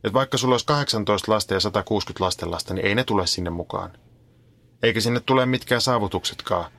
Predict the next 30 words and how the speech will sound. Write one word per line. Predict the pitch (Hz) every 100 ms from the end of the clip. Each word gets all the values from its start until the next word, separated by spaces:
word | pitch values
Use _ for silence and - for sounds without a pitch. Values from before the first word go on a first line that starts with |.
| -
Sinne | 117 127
mennään | 120 117 113 107 - - -
alasti | 127 131 - 98
ja | 92
yksin. | 95 - - - - _ _ _ _ _ _ _ - -
Joku | 135 - 131 - 53 64 73 60 58
uskoo | 135 131 - 117 104
ilmeisesti, | 110 110 110 95 95 104
että | 90
Jeesus | 117 98 92
tulee | 95 90
ja | 87
pitää | 98 92 92
kädestä | 101 92 87 95
ja | 92
saa, | 92 98
saa | 113 104 127
uskoa, | 143 - - 123 117 - -
mutta | 117 110 120
varautuisin | 139 147 127 113 104 95
kuitenkin | 104 98 92 95
siihen, | - 101 87
että | 92
siellä | - 95
tuonella | 92 117 110 98 85
virralla | 98 92 90 92
ei | 92
ole | 90 90 -
edes | 113 113 90
lautturia. | 87 85 - 92 95